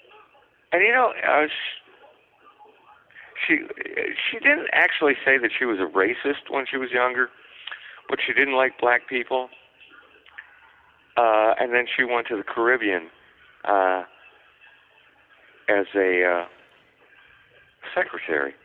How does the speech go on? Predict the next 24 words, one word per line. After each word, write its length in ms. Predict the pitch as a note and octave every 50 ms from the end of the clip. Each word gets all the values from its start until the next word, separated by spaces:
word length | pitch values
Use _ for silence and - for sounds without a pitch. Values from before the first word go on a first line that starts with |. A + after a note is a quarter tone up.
| _ - - - - - - - - - - - - - _ _ -
and, 100 | C3 B2
and 140 | - B2 A#2+
got 160 | B2 B2 B2 -
to 60 | - A#2+
meet 280 | B2 B2+ B2 A#2+ -
all 240 | - - A#2+ A#2 A2+
of 80 | A2 A2
these 140 | A2 G#2 G2+ -
wonderful 400 | G2 G2 G2 G#2 G#2 G2+ G#2+ G2+
black 300 | - G#2+ A2+ - - -
people. 200 | - F#2+ - - - - - - - -
And, 180 | C3+ C3 B2 - -
uh, 120 | A2 A2+ - -
all 220 | A2 A#2+ C#3 D3+ C#3+
of 60 | -
a 80 | -
sudden, 140 | C3+ C3 B2 -
ka-ching, 540 | A#2+ G#2 - - G3 F#3+ D3+ A#2 A#2 C3+ C3+ - - - - - - - - _ _ _ _ -
her 80 | C3+
racism 580 | A#2 A2+ B2+ D#3 - - A2 F2+ F#2 A#2 A2+ F2+
is 60 | A2+ G#2 A2
now, 240 | G#2 G2+ G2+ - - - -
now 240 | A2 G2+ F2 F2 F#2
gone. 380 | F#2 A2 B2 C3+ B2 F#2+ D2+